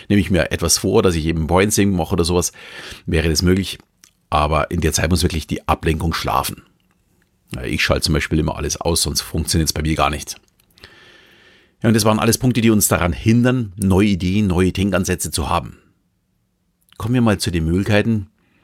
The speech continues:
ja, die es gibt, diese zu umgehen. Für mich ist das als erstes der Arbeitsplatz. Wenn ich an dem Arbeitsplatz kreativ sein muss, wo ich dann eben mache, sonst aussitze, eben meine Angebote schreibe, meine Rechnung schreibe,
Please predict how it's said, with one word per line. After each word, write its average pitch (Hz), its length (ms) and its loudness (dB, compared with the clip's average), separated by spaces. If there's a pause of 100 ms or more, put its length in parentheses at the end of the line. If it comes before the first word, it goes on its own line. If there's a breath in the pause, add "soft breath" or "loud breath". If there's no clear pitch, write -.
(760 soft breath)
ja, - 240 -2
die 87 180 0
es - 160 -2
gibt, - 440 -6 (160)
diese 87 260 -4
zu 113 120 -2
umgehen. 110 360 -2 (1040 loud breath)
Für - 100 -2
mich 147 140 2
ist 135 160 0
das 87 160 2
als 92 160 -2
erstes 80 280 -2
der - 120 -4
Arbeitsplatz. - 500 -4 (960 soft breath)
Wenn 87 120 -4
ich 90 120 2
an 95 220 2
dem 87 200 -2
Arbeitsplatz 110 480 0
kreativ 82 540 -2
sein 104 240 2
muss, - 300 0 (500)
wo 73 140 -8
ich 73 80 -10
dann 67 120 -8
eben - 160 -14
mache, - 200 -20 (1040)
sonst 85 280 -6
aussitze, - 480 0
eben 69 260 -2
meine 73 220 -4
Angebote 95 420 2
schreibe, 80 240 -2
meine 85 160 -2
Rechnung 104 260 -2
schreibe, 76 300 -4